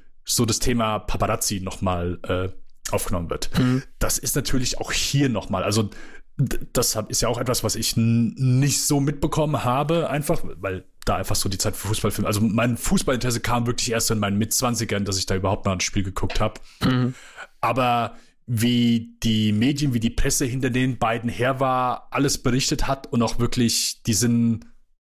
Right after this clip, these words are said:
Speaker 1: aus dem Haus gegangen und die Leute sind komplett ausgerastet. Also, äh, das ist halt enorm. Auch da wieder, ich möchte sehr reiche, schöne Menschen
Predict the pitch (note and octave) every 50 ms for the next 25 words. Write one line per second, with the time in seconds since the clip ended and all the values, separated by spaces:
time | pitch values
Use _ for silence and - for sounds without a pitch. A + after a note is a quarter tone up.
0 | _ _ - B2 B2 - B2+ A2 G#2 C3+ C3+ - - C3 - B2 A2+ A2 A2 G#2+
1 | G#2+ G#2+ - - B2+ A2+ G#2+ - - - A#2 A2 G#2+ G#2+ G#2 G2+ G#2 G2 - -
2 | G2 F#2+ F#2 - - - - A#2+ A2 - - - - E2+ - - - G2 G2 -
3 | - G2 F2+ F#2 F#2 - - G#2+ F#2+ F#2 F#2 G2 G2 F#2+ F#2 - - - - -
4 | - - - - - - - G#2 G2 F#2 F2 - - - - - - _ _ -
5 | G#2+ - - G#2 - - - G2+ G2 G2 F#2 - - - - - - - - -
6 | - _ _ _ _ _ _ _ _ _ _ _ _ _ - A#2+ A#2 B2+ C#3 C#3
7 | D3+ D3 A#2 F#2 - - - - - - A#2+ A#2+ C#3 D#3 E3+ E3 D3+ - - B2
8 | A2+ - - B2+ A#2 A2+ A2 G#2+ G#2 - - - - - - - _ _ _ -
9 | - - - - - - - - C3 C#3+ D3 C#3+ B2 B2 B2+ E3+ F#3 - - E3+
10 | E3+ D#3+ D3 - - D3 D#3 E3 D#3+ C3 A#2 A#2+ D3 E3 - - G3 G3 G3 G3+
11 | - -